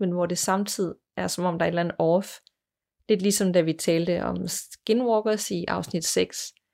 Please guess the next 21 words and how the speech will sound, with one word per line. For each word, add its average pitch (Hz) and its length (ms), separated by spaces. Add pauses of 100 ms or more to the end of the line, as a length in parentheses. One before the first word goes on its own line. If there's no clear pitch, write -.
(560)
De 190 80
kan 170 120
dukke 175 220
op 180 140
på 170 80
mærkelige 160 340
tidspunkter, 226 640 (140)
de 190 100
kan 165 320
vise 208 220
sig 180 160
på - 80
underlige 180 280
steder, 196 440
og 185 100
som 180 140
regel 185 260
har 190 180
de 180 140
et, - 260
øh, 180 160